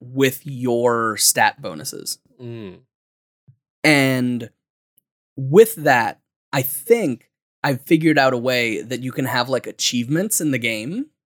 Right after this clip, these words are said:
Speaker 1: or, like, level ups in the game that you check off, and then cards get added to your draw pile.
Speaker 2: Hmm.
Speaker 1: So you could, like, level up and go, like,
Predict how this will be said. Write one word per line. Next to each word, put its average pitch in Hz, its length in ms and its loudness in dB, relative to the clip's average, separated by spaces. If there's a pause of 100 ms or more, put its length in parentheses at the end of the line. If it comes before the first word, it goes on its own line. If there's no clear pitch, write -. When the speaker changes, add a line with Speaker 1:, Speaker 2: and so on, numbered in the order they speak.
(1200)
Speaker 1:
or, 175 120 8
like, 143 160 6
level 120 300 -2
ups 123 260 -2
in 143 80 0
the 123 60 -2
game 117 400 -2 (500)
that 156 180 2
you 135 80 4
check 131 300 0
off, 131 440 -4 (340)
and 151 220 4
then 143 260 2
cards 135 460 0
get 123 200 -4
added 113 560 -4 (720)
to 175 240 6
your 123 200 4
draw 107 280 0
pile. - 440 -14 (340)
Speaker 2:
Hmm. 151 360 -12 (960)
Speaker 1:
So - 140 4
you 165 160 6
could, 147 160 -2
like, 120 400 2 (520)
level 151 380 2
up 120 240 2
and 131 140 -6
go, 123 120 -2
like, 110 280 -2